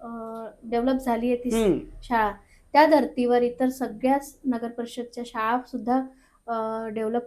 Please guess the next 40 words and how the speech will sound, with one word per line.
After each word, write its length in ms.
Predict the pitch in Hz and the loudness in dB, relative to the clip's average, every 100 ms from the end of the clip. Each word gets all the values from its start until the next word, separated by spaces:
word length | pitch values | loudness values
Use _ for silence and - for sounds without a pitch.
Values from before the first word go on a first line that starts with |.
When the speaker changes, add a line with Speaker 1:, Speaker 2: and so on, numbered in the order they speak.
| - | 0
Speaker 1:
करायच्या, 380 | 247 247 240 | 2 2 0
त्यांचं 380 | 220 220 214 240 | -6 -8 -8 -8
डिजिटलायझेशन 1000 | 220 220 226 - 240 226 214 226 226 247 | -8 -10 -12 -10 -6 -6 -6 -8 -8 -8
करायचं 480 | 240 254 262 247 214 | -2 2 4 2 -6
हा 340 | - _ - | -16 _ -16
माझा 260 | 226 214 247 | -14 -12 -8
मानस 360 | 233 220 220 233 | -8 -8 -12 -8
आहे. 240 | 233 202 185 _ _ _ _ _ _ _ | -8 -8 -14 _ _ _ _ _ _ _
त्यासोबत 380 | 240 233 247 240 | -2 0 2 0
सोबतच 580 | 254 277 254 262 262 262 | -2 -2 0 0 0 -2
वाहतूक 420 | 247 226 220 269 | -2 -2 -4 -8
कोंडी, 320 | - 247 240 | -2 0 2
आपलं 600 | 233 226 - 254 254 254 254 | 2 0 0 2 4 4 2
उमरेड 400 | 277 262 254 220 | 6 8 8 4
हे 180 | 220 233 | -2 -6
Speaker 2:
हम्म. 240 | - 190 | -2 0
Speaker 1:
उत्सव 360 | 170 - 269 262 | 0 4 6 6
प्रिय 420 | 262 - 254 254 | 4 -4 0 2
नगरी 400 | 254 226 226 247 | 4 2 2 2
आहे, 340 | 240 226 208 196 - - _ | 2 2 -6 -8 -18 -20 _
त्यामुळे 280 | 233 233 240 | -2 2 2
उमरेडमध्ये 640 | 240 240 240 247 240 247 | 2 2 2 2 2 4
विविध 360 | 240 240 262 262 | 2 2 0 0
उत्सव 340 | 240 - 262 | -2 2 2
होतात. 400 | 277 - 247 240 233 240 - - - - | 4 2 2 2 0 -6 -12 -20 -20 -6
Speaker 2:
सोमवार, 400 | 214 208 208 208 | 0 4 8 8
Speaker 1:
अ, 40 | 202 | 6
Speaker 2:
अ, 40 | |
Speaker 1:
सोमवार 480 | - 180 262 254 254 | 6 8 10 10 10
Speaker 2:
आठवडी 260 | 233 220 233 | 10 10 12
बाजार 220 | 220 196 | 12 12
Speaker 1:
आठवडी 200 | 262 269 | 12 10
Speaker 2:
असतो. 120 | 254 | 8
Speaker 1:
बाजार 300 | 233 254 262 | 6 4 4
पण 160 | 262 240 | 0 -2
असतो. 440 | 233 - 247 247 | -4 -6 -2 -2
तिथे 400 | 247 - - 262 | -4 -14 -6 0
होणारी 380 | 277 277 262 277 | 2 2 -2 -2
वाहतूक 380 | 269 240 - 262 | -2 -2 -4 -4
कोंडी 380 | 269 269 226 | 0 0 0